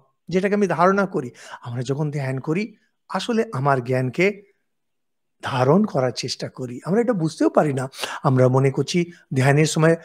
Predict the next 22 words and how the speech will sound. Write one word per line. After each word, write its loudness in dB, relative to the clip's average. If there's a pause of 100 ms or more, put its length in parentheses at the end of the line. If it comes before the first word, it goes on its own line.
(160)
কোনো 4
বাইরের 6
কোনো 4
চিন্তা 2
নিয়ে 0
আসছি। -8 (200)
না, 0 (560)
যে 0
জ্ঞানটা 4
আছে, 0 (400)
যিনি 4
ধরুন 6
রাম 6
মন্ত্র 6
জপ 2
করেন, 0 (2000)
"শ্রীরামচন্দ্র 0
কৃপালু 0
ভজমন", -6 (720)
এই 6
যে 6
জ্ঞান, 6